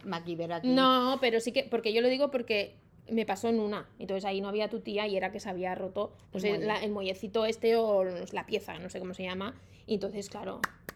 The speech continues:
Speaker 2: no, no apretaba, no había tensión.
Speaker 1: Y el último punto,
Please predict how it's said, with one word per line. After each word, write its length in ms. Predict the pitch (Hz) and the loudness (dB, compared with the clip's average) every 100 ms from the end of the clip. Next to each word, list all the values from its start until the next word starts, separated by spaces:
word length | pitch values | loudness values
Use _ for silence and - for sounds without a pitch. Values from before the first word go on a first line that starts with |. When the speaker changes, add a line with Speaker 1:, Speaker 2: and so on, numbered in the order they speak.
| - | -10
Speaker 2:
no, 180 | 208 185 175 185 | -8 -4 -6 -6
no 60 | 220 | -6
apretaba, 520 | 202 202 160 196 277 - | -4 -4 -2 -4 -6 -10
no 100 | 196 | -8
había 140 | 165 | -8
tensión. 440 | 127 196 202 233 269 - - _ | -8 -10 -6 -6 -8 -16 -20 _
Speaker 1:
Y 140 | - 311 | -2 2
el 180 | 392 381 | 4 4
último 360 | 339 311 294 277 | 2 0 0 0
punto, 440 | 277 262 220 285 | 2 2 2 -2